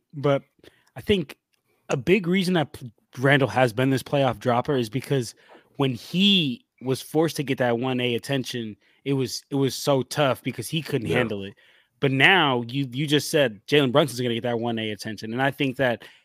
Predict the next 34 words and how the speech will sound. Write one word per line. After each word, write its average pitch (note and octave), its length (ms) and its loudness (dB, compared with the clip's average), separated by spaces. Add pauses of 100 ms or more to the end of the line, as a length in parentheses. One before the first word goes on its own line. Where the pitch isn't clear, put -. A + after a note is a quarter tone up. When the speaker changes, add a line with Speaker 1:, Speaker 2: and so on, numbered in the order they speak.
(120)
Speaker 1:
he'll F#3+ 140 4
be F3 140 4
able D3+ 220 6
to A2+ 60 -2
handle C3+ 360 0
it. C#3 280 0
Um, A2+ 360 -2 (460)
he C3+ 160 0
won't G3+ 180 6
be F#3 140 4
as, D#3 180 2
he D#3 160 -4
won't G#3 220 0
be F3+ 60 -2
balling D#3 300 2
out D3 160 0
to D#3 60 -2
the C#3+ 60 -4
same C#3+ 200 -2
level C#3+ 200 2
that B2 80 -2
he C#3 160 2
is C3 140 2
right B2+ 180 2
now B2+ 200 2
because C3+ 320 -4
he, C3+ 160 -4
Speaker 2:
Yeah. B2 100 2
Speaker 1:
at C3+ 60 -6
the C3 60 -2
end C3 80 -2
of C3 80 -4
the B2+ 60 -4
day, B2+ 360 2